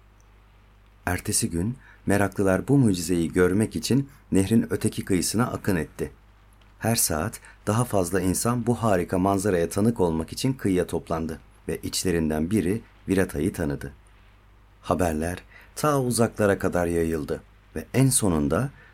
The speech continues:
sadık hizmetkarını üzüntüyle özleyen kralın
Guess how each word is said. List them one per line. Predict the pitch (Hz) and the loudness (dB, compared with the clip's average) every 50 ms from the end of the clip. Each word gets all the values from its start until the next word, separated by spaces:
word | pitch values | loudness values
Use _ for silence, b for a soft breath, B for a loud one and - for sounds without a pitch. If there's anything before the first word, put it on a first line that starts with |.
| B | B
sadık | - - - 98 92 90 101 95 - - | -8 -2 2 2 2 2 0 -2 -4 -2
hizmetkarını | 98 87 80 95 90 80 - - - 85 82 82 78 80 82 87 95 107 B B B B B B - | -4 -2 2 2 0 0 -2 -2 0 0 0 2 0 0 0 0 0 -2 B B B B B B -4
üzüntüyle | 90 82 98 98 95 92 - - 147 139 120 107 95 | -2 0 2 2 2 0 0 2 2 4 4 4 2
özleyen | - - 95 90 82 78 85 82 80 82 78 - | 0 0 -2 -2 -2 0 -2 0 0 -2 -4 -4
kralın | - - 107 87 85 98 131 143 143 - | -2 0 2 2 4 4 2 0 0 -4